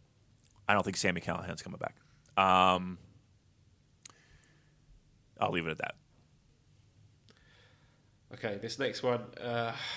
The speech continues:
Speaker 2: Shota Umino becoming the next ace or Hiromu Takahashi becoming the next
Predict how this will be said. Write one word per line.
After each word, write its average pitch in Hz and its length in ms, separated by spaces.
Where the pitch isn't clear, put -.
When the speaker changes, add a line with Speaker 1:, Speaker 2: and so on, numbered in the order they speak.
Speaker 2:
Shota 156 340
Umino 151 340
becoming 123 360
the 120 60
next 117 340
ace 110 320
or 117 240
Hiromu 113 360
Takahashi 107 600
becoming 104 360
the 104 140
next - 220